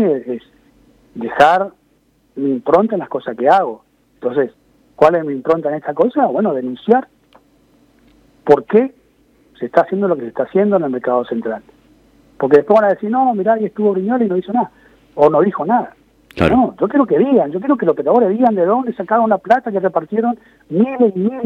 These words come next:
Speaker 1: de pesos, millones de pesos de mercadería ahí frente al mercado central.
Speaker 2: Ay,
Speaker 1: ¿Quién
Speaker 2: me
Speaker 1: puso
Speaker 2: quedo
Speaker 1: esa
Speaker 2: en,
Speaker 1: plata?
Speaker 2: para finalizar, me quedo en ese punto, Jorge, eh,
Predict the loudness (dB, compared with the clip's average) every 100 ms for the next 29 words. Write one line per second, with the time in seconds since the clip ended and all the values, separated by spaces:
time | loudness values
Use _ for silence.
0 | 0 0 -2 -2 -2 -4 -2 0 0 0
1 | -2 0 -2 -2 -6 -2 -2 0 0 0
2 | 0 -2 -6 -6 -2 -2 -4 -12 -16 -6
3 | 2 2 4 4 4 2 0 0 -2 -4
4 | -10 _ _ 0 0 2 2 2 2 2
5 | 2 2 0 2 2 0 -2 0 0 0
6 | -2 -4 -8 -20 -20 -20 -4 0